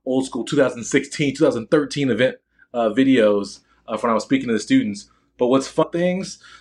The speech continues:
Um, so Shannon used to come to all my events. This is, again, right, get, get a woman who can cut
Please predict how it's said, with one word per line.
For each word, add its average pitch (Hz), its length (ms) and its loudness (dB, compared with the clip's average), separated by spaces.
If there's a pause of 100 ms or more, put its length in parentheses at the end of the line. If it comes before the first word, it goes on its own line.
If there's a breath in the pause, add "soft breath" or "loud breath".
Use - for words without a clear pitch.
(120)
Um, 113 500 0 (240 soft breath)
so 143 460 2 (320)
Shannon 180 520 0
used 165 180 -2
to 156 80 -2
come 151 320 0
to 135 100 2
all 135 160 4
my 131 120 4
events. 117 280 0
This 131 120 -2
is, 139 120 -8
again, 123 520 0
right, 113 140 -2
get, 139 200 -2
get 143 80 2
a 127 60 2
woman 156 180 0
who 135 60 -8
can 107 120 -18
cut - 380 2